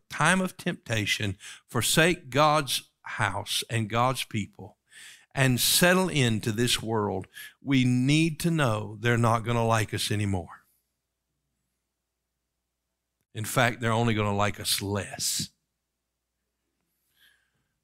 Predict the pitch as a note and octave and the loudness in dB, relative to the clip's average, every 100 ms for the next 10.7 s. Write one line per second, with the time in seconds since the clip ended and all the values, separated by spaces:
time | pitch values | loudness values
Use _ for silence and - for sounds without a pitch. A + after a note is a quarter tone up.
0 | _ - B2 - B2+ - A#2+ A2+ F#2+ G2+ | _ -6 0 4 4 2 0 0 -2 -4
1 | G2+ F2+ G2+ - - - - _ _ _ | -4 -6 -10 -14 -20 -20 -20 _ _ _
2 | _ - _ _ _ _ _ _ _ _ | _ -20 _ _ _ _ _ _ _ _
3 | B2 A2+ G#2 G2 - G2+ G#2 G#2 F#2+ - | 0 2 2 -2 -4 -2 -2 -2 -4 -8
4 | - - - - _ _ _ _ _ - | -14 -20 -20 -20 _ _ _ _ _ -20
5 | - _ _ _ _ _ _ _ _ _ | -20 _ _ _ _ _ _ _ _ _
6 | _ _ _ B2+ B2+ - - - C#3 C#3 | _ _ _ 0 0 -2 -14 -4 0 2
7 | D#3+ - - D#3 - - - C#3+ - A#2 | 2 0 0 -2 0 -2 0 -2 -2 0
8 | C#3 C#3 - _ _ _ _ C3 C3 A#2+ | 0 0 -8 _ _ _ _ -4 -2 2
9 | C3 A#2 A#2 G#2 G#2+ A2 G#2+ - A2+ A2+ | 0 0 -2 0 -2 -4 -2 -2 0 0
10 | - A2 G2+ G#2 G#2+ G#2+ C3 | -2 -6 -6 -12 -6 -4 -4